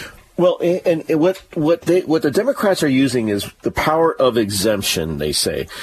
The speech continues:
that there's broad use in this state of the allowance of an exemption for a property tax, and because they're providing a quarter of a million, do-,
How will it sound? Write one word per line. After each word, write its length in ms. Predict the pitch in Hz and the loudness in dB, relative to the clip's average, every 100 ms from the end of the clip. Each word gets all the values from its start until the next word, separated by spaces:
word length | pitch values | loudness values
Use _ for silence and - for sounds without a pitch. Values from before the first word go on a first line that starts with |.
| - - - | -12 -10 -2
that 300 | 127 117 - | 0 0 0
there's 280 | 131 127 104 | 0 0 -2
broad 580 | 85 123 123 143 185 | -2 0 2 2 0
use 460 | 156 131 123 123 - | 0 0 2 0 0
in 180 | 131 131 | -2 0
this 160 | 135 | 0
state 400 | 131 - 113 110 | -2 0 0 2
of 140 | 113 107 | 0 0
the 80 | 110 | 0
allowance 400 | 104 101 110 - | 2 0 0 -2
of 120 | 104 | -2
an 100 | 104 | -2
exemption 760 | 95 90 104 123 143 - 110 | -2 -2 0 0 0 -2 -4
for 280 | - - 104 | -4 -2 -2
a 40 | 90 | 0
property 480 | - 147 147 110 | 0 0 0 -4
tax, 480 | 92 113 80 - - - | -4 -4 -4 -4 -6 -2
and 180 | 120 110 | -2 0
because 520 | 117 - 143 147 - | -2 0 0 0 0
they're 140 | 127 | -2
providing 680 | 104 135 117 117 131 127 123 | -2 -2 0 0 0 -2 -4
a 220 | 104 101 | -2 -2
quarter 360 | 90 - 139 151 | -4 -4 0 0
of 140 | 131 123 | 0 0
a 60 | |
million, 560 | 104 113 131 131 123 104 | 0 0 0 0 0 0
do-, 160 | 104 | -2